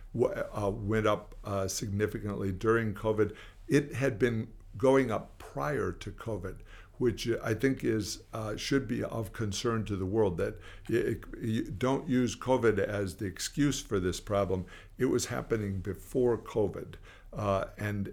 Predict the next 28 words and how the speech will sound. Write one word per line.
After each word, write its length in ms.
that 180
was, 260
I 140
think, 440
uh, 160
because 680
the 380
international 640
financial 560
system 540
is 160
not 360
set 360
up 340
to 240
allow 420
growth 760
in 440
median 800
income, 560
in 400
actual 480
spreading 640
of 180
poverty, 500
of 360
prosperity, 840
uh, 260